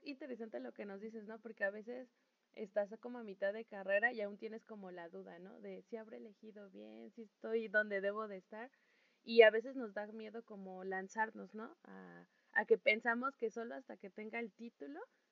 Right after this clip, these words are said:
ya voy a empezar a trabajar, ¿no? Y que a lo mejor puede haber áreas de oportunidad de la misma carrera para trabajar, porque igual, este, pues,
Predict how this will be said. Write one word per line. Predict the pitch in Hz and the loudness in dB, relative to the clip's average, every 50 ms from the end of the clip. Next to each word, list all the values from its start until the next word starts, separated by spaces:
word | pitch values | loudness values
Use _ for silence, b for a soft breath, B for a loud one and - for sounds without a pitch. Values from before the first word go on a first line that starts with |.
| _ - | _ -14
ya | 180 175 208 202 208 | -8 -4 -4 -2 -4
voy | 196 208 208 202 202 | -4 -6 -10 -10 -10
a | 214 208 202 196 196 208 | -10 -10 -10 -12 -12 -10
empezar | 196 190 - 196 190 - 190 190 | -10 -10 -8 -10 -10 -10 -12 -14
a | 196 196 | -14 -14
trabajar, | 196 190 190 185 185 190 - 214 208 208 208 | -14 -14 -14 -14 -16 -16 -16 -16 -18 -16 -16
¿no? | 226 277 _ _ _ _ _ - | -18 -20 _ _ _ _ _ -16
Y | - 196 | -2 6
que | - 220 | 8 10
a | 208 | 10
lo | 214 214 | 10 8
mejor | 214 208 208 240 233 220 | 2 -4 -2 0 0 0
puede | - 240 240 233 240 | 2 0 2 2 2
haber | 233 226 233 226 226 | 2 0 0 0 2
áreas | 220 220 226 226 226 214 | 0 0 0 0 0 0
de | 226 | -2
oportunidad | 202 - - 190 185 - - 190 190 190 190 196 196 202 214 226 _ _ _ _ _ _ _ _ _ _ _ _ _ | -2 -4 -10 -16 -16 -14 -14 -14 -12 -10 -8 -6 -6 -6 -6 -8 _ _ _ _ _ _ _ _ _ _ _ _ _
de | 170 175 208 190 185 | 8 10 10 10 10
la | 175 185 | 6 2
misma | 202 214 208 208 226 247 247 | -4 -6 -6 -6 -8 -12 -10
carrera | - 269 262 254 240 233 220 226 233 226 | -8 -6 -6 -4 -2 -2 -2 -2 -4 -4
para | - 208 190 190 185 | -6 -10 -8 -10 -10
trabajar, | - - 185 185 185 185 - 220 226 - | -10 -10 -10 -10 -8 -4 0 0 0 0
porque | 226 214 - 214 | -2 -8 -6 -6
igual, | 208 190 - 208 202 214 220 208 _ _ _ _ _ _ _ - | -6 -2 4 4 4 4 4 0 _ _ _ _ _ _ _ -14
este, | 202 180 - _ _ - 180 175 175 175 - _ _ _ - | -14 -14 -14 _ _ -10 -8 -8 -8 -8 -10 _ _ _ 0
pues, | 208 202 190 | 2 2 2